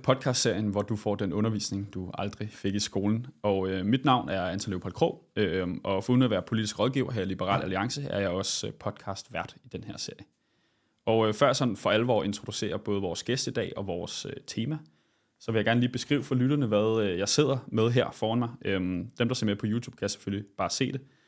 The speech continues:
Men, øh, jeg har sådan en kop, øh, og foran den, så står der Regelstaten. Og hvis man så vender den om her, så står der, at, øhm, det er forbudt at pleje et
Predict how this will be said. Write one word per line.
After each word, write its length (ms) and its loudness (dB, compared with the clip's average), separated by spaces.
Men, 180 4
øh, 100 6
jeg 80 4
har 80 -2
sådan 120 0
en 40 -4
kop, 260 0
øh, 360 0
og 80 -6
foran 380 0
den, 120 -4
så 120 -6
står 240 -2
der 220 -4
Regelstaten. 480 -4
Og 60 -8
hvis 140 -6
man 60 -2
så 100 0
vender 240 0
den 100 -2
om 160 0
her, 100 -2
så 80 -12
står 220 0
der, 80 0
at, 360 -6
øhm, 300 -4
det 40 -2
er 40 2
forbudt 420 0
at 80 -6
pleje 500 -2
et 200 -10